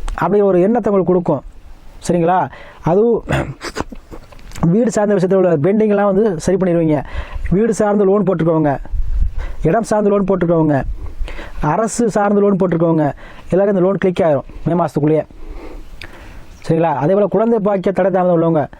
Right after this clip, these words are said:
திருமணம் சார்ந்த விதத்தில் தடை இல்லாத ஒரு தாமதம் உள்ளவங்க, ஒரு டைவர்ஸ் ஆயிடுச்சு சாமி, மறுமணம் சார்ந்த த-, தாமதம், தடை தாமதம் உள்ளவங்களுக்கு கண்டிப்பாக இந்த ஒரு வருடத்துக்குள்ள திருமணம் நடைபெறும். அதே மாதிரி காதல் எண்ணங்கள் மேலோங்கும், காதல் திருமணம் நடைபெறும்.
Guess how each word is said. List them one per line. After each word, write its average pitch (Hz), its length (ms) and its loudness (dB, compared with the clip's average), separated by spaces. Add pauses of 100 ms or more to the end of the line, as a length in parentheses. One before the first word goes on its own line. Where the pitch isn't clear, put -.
(560)
திருமணம் 208 300 2
சார்ந்த 214 240 0
விதத்தில் 196 280 2
தடை 190 80 4
இல்லாத 180 180 2
ஒரு 170 100 2
தாமதம் 165 380 2
உள்ளவங்க, 151 320 2 (580)
ஒரு 175 440 2 (380)
டைவர்ஸ் 202 240 2
ஆயிடுச்சு 208 120 0
சாமி, 180 260 0
மறுமணம் 180 340 0
சார்ந்த 180 280 0
த-, 156 360 2 (760)
தாமதம், 180 460 2
தடை 165 180 0
தாமதம் 165 280 2
உள்ளவங்களுக்கு 160 200 2
கண்டிப்பாக 190 640 0
இந்த 208 160 2
ஒரு 175 180 4
வருடத்துக்குள்ள 185 320 2 (380)
திருமணம் 190 300 0
நடைபெறும். 151 340 0 (100)
அதே 156 120 2
மாதிரி 185 180 2
காதல் 202 360 0
எண்ணங்கள் 202 420 2
மேலோங்கும், 185 460 2
காதல் 196 360 0
திருமணம் 208 320 0
நடைபெறும். 175 420 0